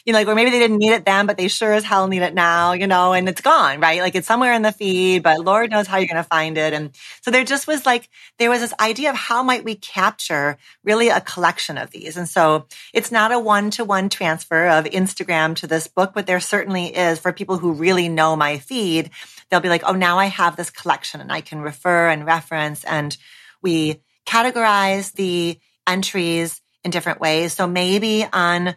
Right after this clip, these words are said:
you know, October tenth, you love that entry and it speaks to you and you can work with it and or bring it to your partner. But if it's not, if that one is not speaking to you and you need something that's more around self-compassion,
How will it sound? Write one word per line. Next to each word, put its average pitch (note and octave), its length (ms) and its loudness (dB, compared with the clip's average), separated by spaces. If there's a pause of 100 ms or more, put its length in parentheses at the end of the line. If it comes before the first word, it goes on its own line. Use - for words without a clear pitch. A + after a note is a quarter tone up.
(280)
you G3+ 80 -2
know, E3+ 120 4 (120)
October F3 440 -2
tenth, F3 380 -2
you F3 220 -4
love E3 380 4
that F3 200 -2
entry F3+ 280 -4
and E3 80 -2
it D3 80 -4
speaks - 340 -10
to F#3+ 140 -6
you F#3 180 -2
and D#3+ 100 -4
you D3 60 -4
can D3 240 -12
work E3 220 -2
with F#3+ 160 -8
it E3 340 2 (300)
and D#3 200 -2
or D#3 120 2
bring D3 160 -6
it B2 100 -6
to - 80 -10
your C#3+ 100 -6
partner. G#3 560 0 (360)
But G#3+ 100 2
if G#3 100 0
it's - 160 -12
not, G#3 360 2
if - 80 -8
that G#3 200 2
one G3+ 140 0
is G3+ 140 -6
not F#3+ 180 0
speaking C#4 380 -8
to A3 120 -6
you G3 120 0
and G3 100 0
you F#3+ 100 0
need G3 300 0
something F#3+ 360 -6
that's F#3 200 -6
more E3+ 420 0
around E3 300 0
self-compassion, E3 1080 -2